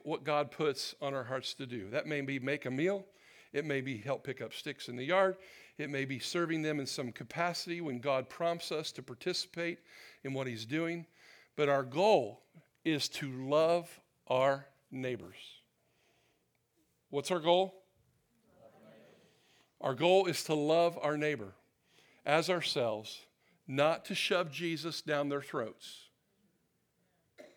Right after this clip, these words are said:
The goal is, yes, we want them to come to know Jesus, but the goal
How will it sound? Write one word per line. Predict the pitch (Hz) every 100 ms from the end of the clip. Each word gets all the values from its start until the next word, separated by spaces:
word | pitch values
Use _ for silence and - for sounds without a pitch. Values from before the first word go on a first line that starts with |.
| _ _ _ _ _ _ -
The | 131
goal | 143 160 190 214 214 - _ _ _ _ _ _ _ -
is, | 151 131 156
yes, | 208 147 - -
we | 156
want | 151 160 170
them | 170
to | 156
come | - 170
to | 156
know | 160 147
Jesus, | 151 156 120 107 - _ 139
but | 143
the | 156
goal | 131 156 185 180 175 175